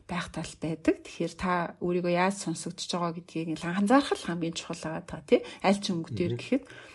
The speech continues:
Speaker 1: анзаараад эхэлчих юм бол өөрчлөлт авчирхад аюу амархан. За, тэгээд, ам, ер нь бол нөгөө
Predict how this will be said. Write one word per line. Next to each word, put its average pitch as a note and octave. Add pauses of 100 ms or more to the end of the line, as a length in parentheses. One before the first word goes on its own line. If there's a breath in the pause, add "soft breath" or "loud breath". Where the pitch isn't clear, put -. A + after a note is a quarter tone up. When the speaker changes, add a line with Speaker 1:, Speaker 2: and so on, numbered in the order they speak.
(200 loud breath)
Speaker 1:
анзаараад A#3
эхэлчих -
юм F#3
бол F3
өөрчлөлт -
авчирхад -
аюу E3+
амархан. F3 (420 loud breath)
За, G3
тэгээд, C4+
ам, G3 (640)
ер G3
нь B3+
бол A3
нөгөө F3